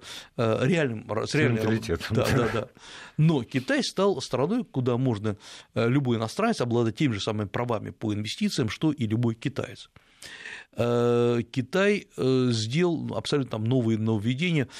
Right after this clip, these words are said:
Speaker 1: э, в плане предложения инвестировать в развитие китайской энергетики. Добро пожаловать, раньше это было почти невозможно. Э, то есть Китай говорит: «Мы не только сами вывозим капитал, мы приглашаем к себе, мы стали абсолютно прозрачными».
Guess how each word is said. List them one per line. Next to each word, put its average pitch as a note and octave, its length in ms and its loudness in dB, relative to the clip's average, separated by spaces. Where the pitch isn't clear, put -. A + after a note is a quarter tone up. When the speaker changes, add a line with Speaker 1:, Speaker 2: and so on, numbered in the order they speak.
Speaker 1:
э, A2+ 200 2
в - 100 -6
плане C#3 640 0
предложения B2+ 800 0
инвестировать C3+ 760 2
в A2+ 80 -4
развитие C3 420 0
китайской C3 420 -2
энергетики. B2+ 720 -2
Добро A#2+ 280 2
пожаловать, C#3+ 320 0
раньше G#2+ 200 -4
это A2 80 -4
было A2+ 100 2
почти A2+ 240 -2
невозможно. A#2+ 600 0
Э, A2+ 600 0
то D#3 100 0
есть - 120 0
Китай F3+ 240 0
говорит: D#3 260 0
«Мы D#3 140 4
не F3+ 100 4
только G#3+ 400 0
сами D3 420 0
вывозим B2 420 2
капитал, G#2+ 480 -6
мы G#2+ 200 0
приглашаем B2+ 540 0
к - 60 -10
себе, F#3 400 -2
мы B2 140 0
стали A#2+ 300 0
абсолютно D3 420 -2
прозрачными». F3+ 600 -4